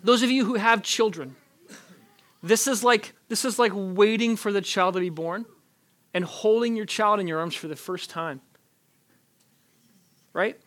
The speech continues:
This is, this is the birth pangs of the kingdom today as our, as our, uh, our, our children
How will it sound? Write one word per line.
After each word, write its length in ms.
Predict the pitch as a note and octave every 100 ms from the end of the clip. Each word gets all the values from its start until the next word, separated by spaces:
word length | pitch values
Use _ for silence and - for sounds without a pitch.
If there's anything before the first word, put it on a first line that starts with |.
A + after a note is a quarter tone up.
| _
This 180 | - A3+
is, 220 | C#4 - -
this 180 | G#3+ -
is 140 | A#3+
the 80 | G3
birth 340 | F#3+ F#3 G#3+ -
pangs 260 | A#3 A3
of 60 | G3
the 80 | F3
kingdom 340 | - G#3+ A#3+
today 360 | C4 C4 D4 -
as 240 | F#3 F#3 -
our, 320 | - G3 G3 -
as 140 | G#3 F#3
our, 220 | G3+ G3 _ _ _
uh, 280 | G3 F3 E3+ - _ -
our, 120 | F#3+ - - -
our 120 | E3+
children 480 | - A#3 A3+ C4+